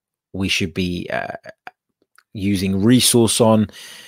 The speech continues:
People have talked about a pay-as-you-play contract. Will Jack accept that? Don't know. Um, but I just, I, I don't see how Jack helps us now.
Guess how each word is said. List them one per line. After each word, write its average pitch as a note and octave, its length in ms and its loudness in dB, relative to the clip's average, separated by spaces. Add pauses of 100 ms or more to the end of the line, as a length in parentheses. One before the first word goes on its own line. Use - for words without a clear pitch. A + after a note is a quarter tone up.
(160)
People A#2 260 2
have G#2 80 -2
talked A2+ 220 -2
about G2 220 2
a - 140 -6
pay-as-you-play G#2 840 -4
contract. G#2 540 -8
Will F2+ 160 -8
Jack G#2+ 360 -4
accept A2 400 -10
that? A2 240 -4 (300)
Don't G2 240 -4
know. G2+ 300 -4 (480)
Um, F2+ 460 -2 (100)
but F2+ 160 2
I F#2+ 80 -4
just, F2+ 380 -4
I, G#2 220 0
I A#2+ 40 0
don't B2+ 180 4
see A2 180 -4
how G2+ 160 -6
Jack G2+ 320 -4
helps G#2+ 340 -6
us G2 180 -6
now. G2 340 -2